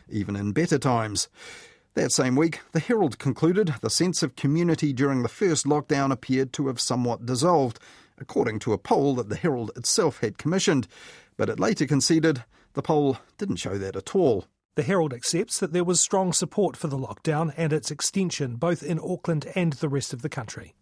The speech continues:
Speaker 1: And fast forward to this week, there were more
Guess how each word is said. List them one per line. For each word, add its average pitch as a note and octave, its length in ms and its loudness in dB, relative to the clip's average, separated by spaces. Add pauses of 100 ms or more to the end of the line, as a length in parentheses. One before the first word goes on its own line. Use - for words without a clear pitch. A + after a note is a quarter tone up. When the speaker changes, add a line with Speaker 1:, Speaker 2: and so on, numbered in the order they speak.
(140)
Speaker 1:
And F2 200 -4
fast G#2 300 0
forward B2+ 260 0
to C#3+ 80 2
this E3+ 220 2
week, E3+ 220 2 (120)
there D#3+ 100 -2
were F3 100 2
more F#3 360 4